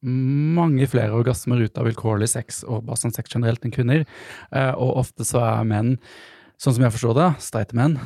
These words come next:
som ligger med kvinner, lite mottakelig for konstruktiv kritikk om hvordan det kan bli bedre. Så jeg har jo tenkt at,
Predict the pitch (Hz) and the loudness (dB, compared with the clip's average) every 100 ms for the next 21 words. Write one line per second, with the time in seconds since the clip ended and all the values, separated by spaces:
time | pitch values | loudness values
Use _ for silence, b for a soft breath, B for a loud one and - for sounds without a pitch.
0 | B - - 110 113 135 117 139 143 117 | B -8 -4 0 0 0 2 2 2 2
1 | 131 123 - 123 120 110 98 127 123 - | 4 4 2 -2 0 0 0 0 0 2
2 | 117 117 101 113 - 110 127 131 120 - | -2 0 -4 -4 -4 -4 -2 0 -2 -4
3 | 113 104 101 107 113 113 104 - - 107 | -6 -2 -2 -4 -4 -4 -4 -6 -8 -8
4 | B B B B - 131 190 120 101 120 | B B B B 0 2 4 2 -2 -2
5 | 117 110 - 113 104 | -2 -4 -6 -4 -4